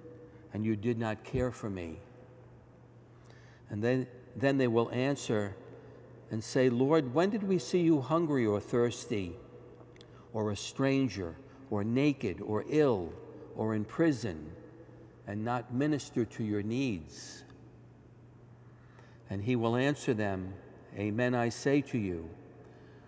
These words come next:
what you did not do for one of these least ones,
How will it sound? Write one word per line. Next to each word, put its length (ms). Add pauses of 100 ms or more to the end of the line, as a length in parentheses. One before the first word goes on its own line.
(140)
what 200
you 200
did 240
not 320
do 260
for 240
one 300
of 240
these 340
least 480
ones, 720